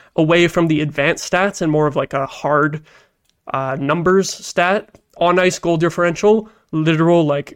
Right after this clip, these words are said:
goals for, goals against while he's on the ice, best on the team in terms of defensemen, plus eight.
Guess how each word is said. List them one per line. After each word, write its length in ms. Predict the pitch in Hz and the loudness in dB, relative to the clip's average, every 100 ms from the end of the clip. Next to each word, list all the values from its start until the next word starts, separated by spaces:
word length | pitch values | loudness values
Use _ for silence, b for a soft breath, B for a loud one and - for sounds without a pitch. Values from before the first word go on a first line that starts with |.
| 151 | -2
goals 280 | 170 170 - | 0 0 -2
for, 300 | - 165 160 | -2 0 0
goals 240 | 156 156 | -2 -4
against 320 | 156 156 151 | -4 -8 -4
while 140 | 156 151 | -2 -2
he's 180 | 165 | -2
on 140 | 165 151 | -4 -2
the 80 | 143 | -2
ice, 320 | 156 202 - b b b _ | -2 -6 -14 b b b _
best 340 | 147 180 180 - | -4 0 0 2
on 120 | 180 | 2
the 60 | 165 | 2
team 320 | - 170 170 | 0 2 2
in 60 | |
terms 280 | 156 175 156 | 0 -2 -4
of 100 | 156 | -6
defensemen, 580 | 147 - 151 - 151 151 _ b b b - | -6 -6 -6 -4 -4 -6 _ b b b -10
plus 340 | - 170 160 - | 0 0 0 -6
eight. 380 | 156 135 - | -6 -6 -4